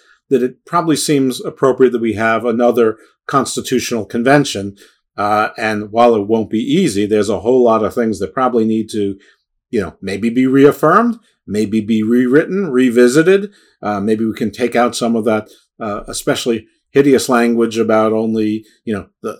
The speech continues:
three-fifths compromise and things about only, you know, uh, you know, only men can vote and things like that. But probably, uh, you know, just other things that need to be revisited, and come what may, at least it would feel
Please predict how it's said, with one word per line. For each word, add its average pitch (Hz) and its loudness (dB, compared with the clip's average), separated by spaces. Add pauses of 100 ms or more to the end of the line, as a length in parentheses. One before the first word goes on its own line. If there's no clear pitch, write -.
three-fifths - -2
compromise 131 2
and 92 -6
things 107 -4
about 104 -2
only, 104 -4
you 117 -4
know, 98 -6
uh, 95 -8 (260)
you 120 -6
know, 98 -8
only 104 -10
men 120 0
can 123 -2
vote 123 2
and 107 -4
things 117 -6
like 104 -6
that. 160 -2
But 202 -2 (320)
probably, 240 -4
uh, 196 0
you 214 -4
know, 156 -4
just - -10 (300)
other 170 0
things 156 -2
that 139 0
need 131 -2
to 117 -6
be 117 -6
revisited, 120 0
and 123 -2 (300)
come 143 2
what 139 2
may, 135 0
at 95 -2
least 104 -4
it 110 -4
would 98 -4
feel 104 -4